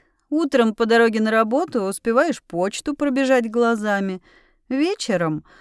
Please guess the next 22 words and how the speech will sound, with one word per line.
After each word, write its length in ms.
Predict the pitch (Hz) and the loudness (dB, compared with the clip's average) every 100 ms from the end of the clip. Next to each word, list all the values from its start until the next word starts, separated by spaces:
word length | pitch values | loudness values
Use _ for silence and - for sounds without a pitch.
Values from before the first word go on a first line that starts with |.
| _ _ _ _ | _ _ _ _
вот 340 | 269 359 - - | -4 -2 -4 -2
просто 560 | 269 311 - - 170 160 _ | 0 0 -2 -6 -6 -8 _
расслабленно 840 | 226 226 226 - 247 262 220 180 165 | 0 0 0 -2 -2 0 -2 -2 -4
посидеть. 840 | 180 - 160 151 180 226 - _ _ _ _ _ _ _ _ _ _ | -8 -10 -10 -8 -8 -10 -18 _ _ _ _ _ _ _ _ _ _
Тяжёлый 540 | - 269 262 262 196 165 | -4 0 4 4 4 -2
день. 440 | 156 160 147 151 _ _ _ _ | -4 -2 -2 -6 _ _ _ _
Столько 580 | _ _ - 226 208 - | _ _ -4 -2 -2 -6
лет 320 | 214 226 240 | 0 2 0
прошло 480 | - 202 196 - 190 | -2 -8 -8 -4 -4
после 360 | 170 190 196 185 | -2 -4 -4 -6
смерти 460 | - 190 185 - | -6 -6 -8 -10
мамы, 540 | 185 196 220 214 165 160 _ _ _ _ _ _ _ | -8 -4 -2 -2 -4 -8 _ _ _ _ _ _ _
а 160 | 247 269 | -6 -6
всё 200 | 254 285 | -4 0
равно 420 | 254 233 240 269 | 0 2 2 0
тяжело 500 | 233 220 196 208 214 | -2 -4 -2 0 0
вспоминать 680 | 233 - - 185 180 175 170 | -2 -8 -10 -6 -2 -2 -2
о 100 | 170 | -6
том, 280 | 196 202 185 | -4 -6 -6
как 240 | - 170 | -10 -8
она 280 | 175 175 170 | -6 -4 -4
умерла, 600 | 175 170 170 170 196 214 | -6 -6 -8 -6 -8 -10